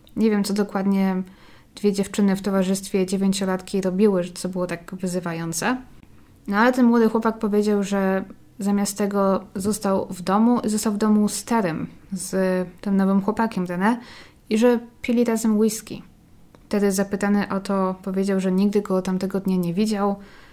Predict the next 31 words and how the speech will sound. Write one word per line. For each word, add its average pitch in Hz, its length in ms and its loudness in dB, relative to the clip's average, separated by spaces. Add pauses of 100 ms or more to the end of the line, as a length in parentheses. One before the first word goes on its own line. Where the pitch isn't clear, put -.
(140)
że 185 120 -4
jak 165 240 -4
powiedział, 190 520 2 (180)
poszedł 185 280 -4
do 175 60 -6
tego 180 200 -2
kolegi, 202 420 4
który 196 180 -2
miał 196 200 2
mieć 196 200 0
operację – 190 600 -2 (500)
więc 202 240 0
tak 202 120 0
naprawdę 190 680 0
nie 196 260 4
wiadomo, 190 380 4
co 185 140 -6
tutaj 185 220 -2
ma 175 140 -2
być - 320 -8 (140)
prawdą 185 400 -2
i 185 60 0
skąd 202 260 0
w 202 60 0
ogóle 196 340 2
te 190 120 -6
informacje 180 560 -4
się 175 140 -8
wzięły. 170 360 -6 (840)
Zarówno 196 340 0
Dan 185 220 0